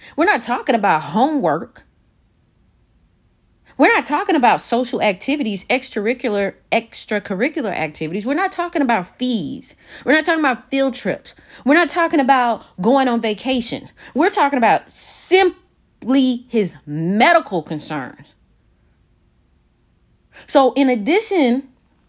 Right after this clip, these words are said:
to all of his medical needs, all of those other things compiled, we hadn't got to me yet. I can't afford to be sick.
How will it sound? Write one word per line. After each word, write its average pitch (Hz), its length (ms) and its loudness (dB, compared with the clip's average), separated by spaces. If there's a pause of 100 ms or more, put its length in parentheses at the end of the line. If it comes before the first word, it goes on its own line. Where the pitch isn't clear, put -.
(180)
to - 120 0
all 294 220 4
of 285 80 0
his 247 160 -4
medical 233 640 0 (140)
needs, 185 680 -2 (600)
all 294 220 0
of 269 80 0
those 262 240 0
other 240 180 -2
things 220 300 -4
compiled, 214 480 -2 (200)
we 320 160 4
hadn't 359 220 4
got 302 200 2
to 262 100 0
me 269 240 2
yet. 196 240 -4 (1400)
I - 140 0
can't 294 260 0
afford 320 300 -2
to 226 80 -10
be 190 120 -6
sick. - 420 -8